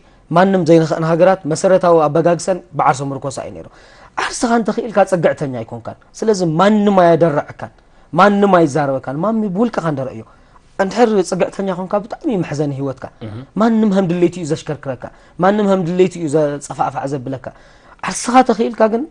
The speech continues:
Speaker 1: ትውስኖም ውሳነታት ናይ ባዕልኻ እዮም። ትገብሮም ነገራት ኩሎም ናይ ባዕልኻ እዮም።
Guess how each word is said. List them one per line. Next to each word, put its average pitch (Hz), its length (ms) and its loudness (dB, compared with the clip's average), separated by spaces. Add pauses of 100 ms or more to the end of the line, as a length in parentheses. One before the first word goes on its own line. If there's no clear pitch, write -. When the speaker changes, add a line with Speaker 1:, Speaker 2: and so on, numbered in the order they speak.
Speaker 1:
ትውስኖም 226 420 -4
ውሳነታት 190 500 -2
ናይ 160 180 0
ባዕልኻ 135 280 -2
እዮም። 76 180 -14 (340)
ትገብሮም 220 440 6
ነገራት 185 340 4
ኩሎም 185 280 -2
ናይ 160 160 4
ባዕልኻ 151 320 -4
እዮም። 82 200 -12